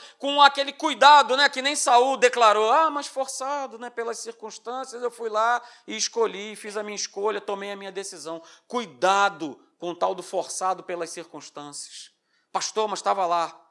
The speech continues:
última televisão, sessenta e cinco polegadas, aleluia. Tava ali, ó, quinhentos e noventa reais, é, era minha. E eu, mas eu não tinha o dinheiro, o vendedor falou: "Corre, que senão eu", aí eu fui desesperada. E a gente faz as coisas nesse desespero.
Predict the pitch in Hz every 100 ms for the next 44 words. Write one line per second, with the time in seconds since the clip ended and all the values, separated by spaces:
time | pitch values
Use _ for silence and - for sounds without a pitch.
0 | _ _ - 254 262 220 214 214 196 175
1 | 147 156 156 147 - - 208 - - 285
2 | 262 226 240 226 - 202 160 156 175 202
3 | 175 180 233 202 151 135 _ _ _ _
4 | _ - 233 208 190 190 170 311 285 277
5 | 370 349 285 262 240 208 233 226 202 196
6 | 202 - - 330 359 359 370 453 427 202
7 | - _ _ - 330 339 370 359 392 330
8 | - 480 330 403 403 311 349 330 - 339
9 | 302 - - 466 349 330 339 359 - 453
10 | 440 453 453 453 427 - - - 392 330
11 | 349 466 - 349 - 381 392 - - 466
12 | - - - - 605 - _ _ - 262
13 | 240 262 - 233 240 240 226 - 226 240
14 | 226 202 208 233 233 208 220 208 - -
15 | 202 208